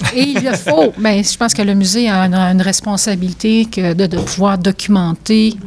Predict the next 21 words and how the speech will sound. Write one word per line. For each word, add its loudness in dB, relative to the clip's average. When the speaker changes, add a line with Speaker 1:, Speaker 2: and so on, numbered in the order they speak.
Speaker 1:
l'évolution 2
de 0
la 0
culture, 0
euh, -4
sous -2
toutes 0
ses 2
formes. 2
Donc, -4
que -2
ce -2
soit -2
en 2
art -2
contemporain, 2
que -8
ce -4
soit -2
sur, -4
euh, 0